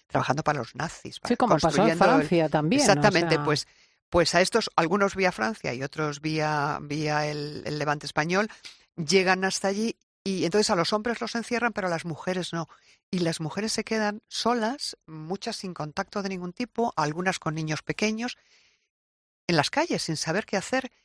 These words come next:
Speaker 1: y, y no las pueden contratar, no tienen permiso de trabajo, en fin, en una situación muy desfavorecidas.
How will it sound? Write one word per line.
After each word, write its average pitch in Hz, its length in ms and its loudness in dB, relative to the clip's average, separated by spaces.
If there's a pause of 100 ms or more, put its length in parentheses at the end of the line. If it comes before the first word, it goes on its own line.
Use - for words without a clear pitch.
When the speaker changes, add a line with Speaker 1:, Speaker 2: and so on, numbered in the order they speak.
(220)
Speaker 1:
y, 190 380 0
y 180 480 -2
no 175 100 2
las 180 140 2
pueden 165 260 -2
contratar, 156 400 -2
no 220 100 -8
tienen 156 220 -8
permiso 147 380 -8
de 135 80 -6
trabajo, 208 600 -2
en 151 140 -10
fin, 165 180 -8
en 151 80 -8
una 190 140 -2
situación 190 440 -4
muy 180 140 -2
desfavorecidas. 147 760 -4